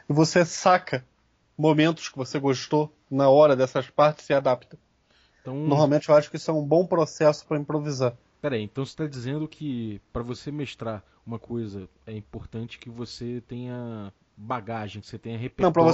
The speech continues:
Speaker 2: repertório.
Speaker 1: mestrar não, pra você improvisar.
Speaker 2: Tá, seja jogador, seja mestre, né?
Speaker 1: Seja jogador, seja mestre.
Speaker 2: Então é
Speaker 1: Uma
Speaker 2: importante você, você ter bagagem naquele tipo de história que, que, que a galera tá querendo jogar, né? Vamos supor, você tá jogando,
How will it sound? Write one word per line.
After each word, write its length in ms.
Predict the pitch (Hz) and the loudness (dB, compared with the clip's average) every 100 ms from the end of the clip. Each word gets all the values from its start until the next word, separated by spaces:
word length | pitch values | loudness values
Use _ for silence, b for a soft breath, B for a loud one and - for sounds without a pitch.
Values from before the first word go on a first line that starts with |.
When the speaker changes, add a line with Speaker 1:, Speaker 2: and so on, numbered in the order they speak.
| 185 | 4
Speaker 2:
repertório. 100 | 180 | 4
Speaker 1:
mestrar 420 | 156 - 180 233 | 2 2 2 4
não, 140 | 165 | 2
pra 100 | 135 | -2
você 220 | 127 - | -8 -6
improvisar. 640 | 156 165 156 233 196 127 - _ _ _ - | -10 -6 -6 -6 -4 -4 -6 _ _ _ -12
Speaker 2:
Tá, 200 | 104 87 _ | -10 -10 _
seja 320 | - 123 123 | -10 -6 -4
jogador, 460 | 123 131 123 113 139 | -2 -2 -2 -2 -4
seja 260 | - 139 151 | -4 -6 -6
mestre, 360 | 110 104 - | -6 -8 -10
né? 180 | 101 104 _ _ _ _ _ _ | -14 -14 _ _ _ _ _ _
Speaker 1:
Seja 180 | 160 151 | 2 4
jogador, 400 | 160 147 139 160 | 4 4 4 2
seja 240 | 180 185 | -4 -2
mestre. 260 | 170 139 139 | -2 -2 2
Speaker 2:
Então 80 | 139 | 2
é 40 | |
Speaker 1:
Uma 100 | 170 | 4
Speaker 2:
importante 420 | 156 - 156 - | 2 2 -4 -4
você, 380 | 160 165 170 165 | -8 -4 -2 -4
você 180 | - 151 | -6 -10
ter 340 | - 143 180 - | -4 -4 -4 -8
bagagem 640 | 127 120 143 120 135 160 165 | -12 -2 -2 0 -4 -4 -6
naquele 400 | 160 - 185 190 | -8 -6 -10 -10
tipo 300 | - 180 185 | -10 -10 -10
de 100 | 165 | -10
história 380 | - - 147 151 | -10 -2 -2 -2
que, 380 | - 156 151 143 | -6 -10 -10 -10
que, 480 | - 147 143 139 127 | -14 -12 -10 -10 -12
que 220 | - 135 | -12 -8
a 40 | 131 | -6
galera 300 | 131 131 127 | -4 -6 -6
tá 100 | 139 | -10
querendo 420 | 143 127 131 127 | -10 -8 -6 -6
jogar, 400 | 123 139 113 101 | -4 -4 -4 -8
né? 120 | 98 | -10
Vamos 240 | 98 123 - | -10 -10 -12
supor, 300 | - 127 139 b b b b | -10 -8 -8 b b b b
você 120 | - - | -20 -8
tá 100 | 127 | -6
jogando, 800 | 120 110 135 143 127 113 104 | -6 -6 -4 -4 -4 -4 -8